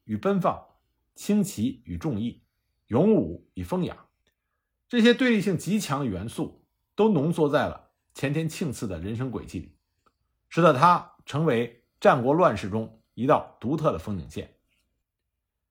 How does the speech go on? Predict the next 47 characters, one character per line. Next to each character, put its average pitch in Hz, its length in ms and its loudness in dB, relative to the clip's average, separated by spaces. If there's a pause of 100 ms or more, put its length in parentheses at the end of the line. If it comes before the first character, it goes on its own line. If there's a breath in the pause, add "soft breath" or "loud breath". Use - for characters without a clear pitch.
(200)
即 269 180 4
使 202 160 2
是 160 120 -2
那 190 180 0
些 156 420 0
主 175 140 -4
导 131 160 4
时 139 200 -6
代 165 160 4
的 92 220 -6
英 156 160 -2
雄 98 160 -6
们， 87 180 -10 (300)
他 151 100 -4
们 156 120 -2
叱 175 160 -4
咤 123 120 -2
风 147 220 -4
云， 104 260 -8 (1000)
光 240 180 4
彩 147 160 0
照 139 160 4
人， 90 320 -8 (580)
却 - 140 2
也 208 100 6
不 190 140 -2
能 196 160 0
掩 92 220 -6
盖 131 160 2
住 98 280 -10 (120)
庆 208 240 -4
次 151 120 -8
的 92 80 -8
光 95 200 -8
彩。 - 220 -20 (1160)
前 220 160 2
田 269 140 2
庆 247 120 2
次 - 460 -2 (240)
以 127 100 -4
他 190 140 6
手 127 220 -2
持 156 160 -6
朱 175 180 -8
枪、 175 340 -2 (400)
驾 170 240 6
着 104 300 -4